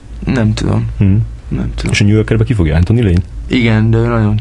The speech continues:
Speaker 1: neki nagyon tetszett a
Speaker 2: Tényleg?
Speaker 1: film.
Speaker 2: Ez kurva jó. Ez az
Speaker 1: Igen.
Speaker 2: első magyar film, amiről Anthony Lane kritikát.
Speaker 1: Igen?
Speaker 2: Hát, ö, nem, nem tudom,
Speaker 1: Igen.
Speaker 2: emlékszem, hogy nem volt
Speaker 1: Hát jó,
Speaker 2: más.
Speaker 1: de nem lesz probléma a kritikákkal, hát Amerikában azért nagyon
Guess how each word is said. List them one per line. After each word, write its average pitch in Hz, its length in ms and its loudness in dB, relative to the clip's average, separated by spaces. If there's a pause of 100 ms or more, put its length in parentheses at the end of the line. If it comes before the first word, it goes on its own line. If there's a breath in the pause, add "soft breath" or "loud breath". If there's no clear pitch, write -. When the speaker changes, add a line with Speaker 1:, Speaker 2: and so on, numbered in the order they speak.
Speaker 1:
neki 107 260 0
nagyon 104 300 0
tetszett 101 320 -8
a - 40 -4
Speaker 2:
Tényleg? 101 300 2
Speaker 1:
film. - 120 -2
Speaker 2:
Ez 107 80 0
kurva 87 280 0
jó. 73 60 -4 (300)
Ez - 60 -6
az 95 80 0 (880 loud breath)
Speaker 1:
Igen. 104 140 -2
Speaker 2:
első 101 340 0 (160)
magyar 87 260 0
film, 87 240 0
amiről 90 340 0
Anthony 92 320 0
Lane 90 280 0
kritikát. 98 500 -2
Speaker 1:
Igen? 143 160 0 (200)
Speaker 2:
Hát, - 240 -2
ö, 180 40 0
nem, 202 120 0 (100)
nem - 0 - (180)
tudom, 90 140 0
Speaker 1:
Igen. - 140 0
Speaker 2:
emlékszem, 92 300 2
hogy 90 100 0
nem 98 320 2
volt 80 140 -2
Speaker 1:
Hát - 140 -4
jó, 208 200 2
Speaker 2:
más. 131 100 0
Speaker 1:
de 135 80 0
nem 151 200 2
lesz 120 280 -2
probléma 113 460 2
a 104 40 0
kritikákkal, 110 760 -2
hát 107 140 0
Amerikában 110 640 0
azért 110 240 0
nagyon 110 420 2